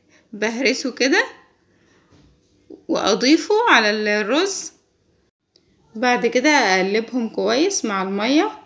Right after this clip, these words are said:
والرز ولسان العصفور والشعرية. طبعًا زي ما قلت لكم النار بتكون متوسطة، بغطي الحلة،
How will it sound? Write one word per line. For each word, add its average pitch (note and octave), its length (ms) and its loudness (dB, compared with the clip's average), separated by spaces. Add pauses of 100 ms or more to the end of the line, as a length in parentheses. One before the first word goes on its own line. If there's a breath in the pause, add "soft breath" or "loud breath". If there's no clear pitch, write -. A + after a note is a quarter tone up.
(600 soft breath)
والرز G3+ 440 2
ولسان A#3+ 400 0
العصفور G#3+ 440 -4
والشعرية. F#3+ 580 -4 (1900)
طبعًا B3 300 0
زي B3+ 140 2
ما B3 120 2
قلت F#3 200 -2
لكم C4 180 -2
النار A#3 220 -2
بتكون B3+ 360 -2
متوسطة، A#3+ 540 -2 (560 loud breath)
بغطي A3 480 -2
الحلة، D4+ 400 2